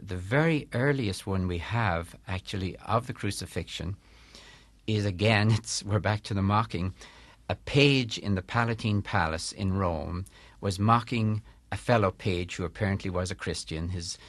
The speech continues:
name was Alexandrus. So the page scratched on the wall of their, their dormitory, as it were,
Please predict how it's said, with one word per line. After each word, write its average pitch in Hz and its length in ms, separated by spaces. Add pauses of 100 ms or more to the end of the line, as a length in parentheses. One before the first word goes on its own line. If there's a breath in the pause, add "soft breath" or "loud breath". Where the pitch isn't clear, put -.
(120)
name 90 240
was 85 180
Alexandrus. 87 840 (440 loud breath)
So 110 300 (460)
the 104 300 (300)
page 139 520 (300)
scratched - 580
on 110 160
the 104 100
wall 101 560
of 85 240
their, 85 340 (400 loud breath)
their 98 240
dormitory, 98 640
as 85 200
it 87 80
were, 85 260